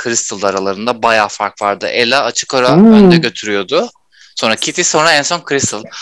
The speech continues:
Speaker 1: Aynısı geçen sene de oldu. Hani yine Ela ile aynı challenge'ları kazanıp aynı sayıda birinciliğe sahip olup açık ara önde fan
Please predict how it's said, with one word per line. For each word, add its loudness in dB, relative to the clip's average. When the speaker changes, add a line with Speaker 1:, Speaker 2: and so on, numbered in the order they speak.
Speaker 1:
Aynısı -2
geçen -2
sene -4
de -2
oldu. -2
Hani -2
yine 0
Ela 2
ile 0
aynı 0
challenge'ları -8
kazanıp -8
aynı -2
sayıda -2
birinciliğe -2
sahip -2
olup -6
açık -2
ara 4
önde 0
fan -6